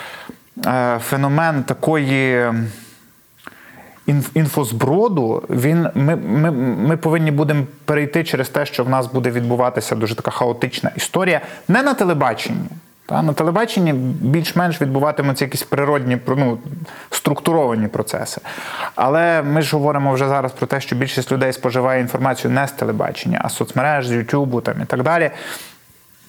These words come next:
Я боюсь, що нас ще очікують хвилі популярності, е, от, всіляких осіб, на, нас ще ви-, вирине там низка осіб, штибу Арестовича, Швеця там,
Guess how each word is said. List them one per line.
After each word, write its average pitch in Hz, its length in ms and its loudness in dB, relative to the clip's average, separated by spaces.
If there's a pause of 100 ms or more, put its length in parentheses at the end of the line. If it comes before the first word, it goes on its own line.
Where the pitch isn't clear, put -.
(320)
Я 151 160 4
боюсь, 156 280 2
що - 140 0
нас 151 220 2
ще 156 120 0
очікують 135 720 0
хвилі 135 320 0
популярності, 131 960 0
е, 113 300 2 (140)
от, - 300 -2
всіляких - 840 -2 (680)
осіб, 135 520 0
на, 131 240 2
нас 139 240 0
ще - 140 0
ви-, 123 240 2
вирине 127 480 2
там 117 200 0
низка 131 340 2
осіб, 160 540 0
штибу 113 1160 0 (420)
Арестовича, 123 1080 0
Швеця 127 560 0
там, 113 180 -6